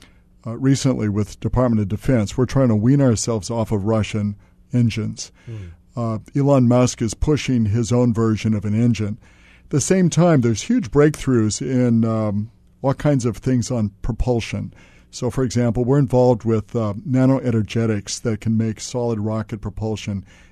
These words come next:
Speaker 1: out of particles that you can actually dial on one particle at a time. So you're able to control combustion at a very high efficiency.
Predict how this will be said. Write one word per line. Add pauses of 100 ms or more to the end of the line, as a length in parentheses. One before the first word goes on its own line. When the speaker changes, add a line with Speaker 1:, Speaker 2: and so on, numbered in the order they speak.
(160)
Speaker 1:
out
of
particles
that
you
can
actually
dial
on
one
particle
at
a
time. (380)
So
you're
able
to
control
combustion
at
a
very
high
efficiency.